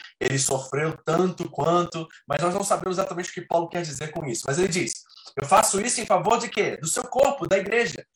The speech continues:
Dela me tornei ministro, de acordo com a responsabilidade por Deus a mim atribuída", o ministério dele. "E apresentar-lhes plenamente" o quê? Qual é o propósito do apóstolo Paulo?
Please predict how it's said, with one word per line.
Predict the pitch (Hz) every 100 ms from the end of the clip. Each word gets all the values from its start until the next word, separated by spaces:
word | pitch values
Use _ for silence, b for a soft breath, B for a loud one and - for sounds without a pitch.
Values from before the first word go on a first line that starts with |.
| b b
Dela | 117 180 233 262
me | 247
tornei | - 220 208
ministro, | 247 240 240 254 -
de | 147
acordo | - - - 233 269 254
com | 247
a |
responsabilidade | 240 226 - 196 190 160 135 - 180 202
por | - -
Deus | 139 165 226 240
a |
mim | 170 175
atribuída", | 190 208 - 170 165
o |
ministério | 151 156 - -
dele. | - - - _ B B B
"E | 156
apresentar-lhes | - - 240 233 226 - 220 214 151 135 - -
plenamente" | - 262 294 262 208 240 -
o |
quê? | - 175
Qual | - 175
é |
o |
propósito | - 175 202 202 -
do | 175
apóstolo | 165 202 202 - -
Paulo? | 208 226 -